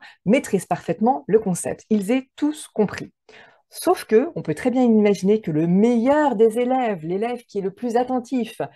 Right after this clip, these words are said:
il est aussi des moments où il est, euh, au creux de la vague, euh, soit parce qu'il est malade, soit parce qu'il a des soucis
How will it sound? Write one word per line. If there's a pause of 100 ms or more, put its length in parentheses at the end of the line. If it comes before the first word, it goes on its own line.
(320)
il
est
aussi
des
moments
où
il
est,
euh,
au
creux
de
la
vague, (380)
euh,
soit
parce
qu'il
est
malade,
soit
parce
qu'il
a
des
soucis